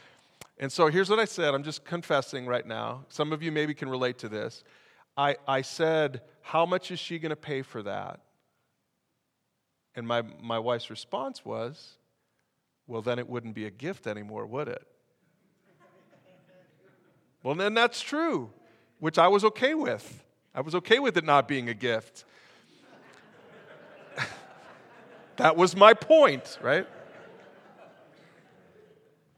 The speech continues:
But some of us approach God like that. We approach God by, by saying,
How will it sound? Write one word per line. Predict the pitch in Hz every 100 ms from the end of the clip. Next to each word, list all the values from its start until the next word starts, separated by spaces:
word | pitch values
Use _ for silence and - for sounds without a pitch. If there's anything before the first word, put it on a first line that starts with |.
| _ _ _ _ -
But | 127
some | 208 220
of |
us | 214 214
approach | 202 214 196 -
God | 190 214
like | 190 160
that. | 151 127 107 - - _ _ _ _ _ _ _ _
We | 143
approach | 165 - 185 - -
God | 180 196 190
by, | 165 151 147 131 - - _ _ _
by | 143 147
saying, | - 180 165 151 139 127